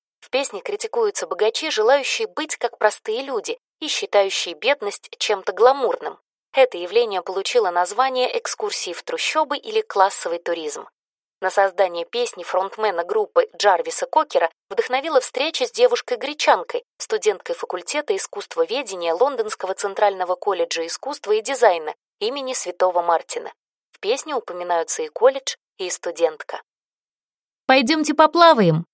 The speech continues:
закричала Клариса, шедшая чуть впереди нас. «Смотрите, какое море!»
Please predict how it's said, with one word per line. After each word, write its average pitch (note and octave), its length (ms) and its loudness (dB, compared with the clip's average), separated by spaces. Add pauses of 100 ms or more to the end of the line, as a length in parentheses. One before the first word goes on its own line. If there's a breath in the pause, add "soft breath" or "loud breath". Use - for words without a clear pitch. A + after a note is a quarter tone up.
(280)
закричала G3+ 560 2
Клариса, A3 480 2
шедшая B3+ 440 2
чуть D4+ 280 0
впереди G#3 400 4
нас. E3+ 320 4 (200)
«Смотрите, D#4 560 4
какое A#3 340 8
море!» B3+ 380 6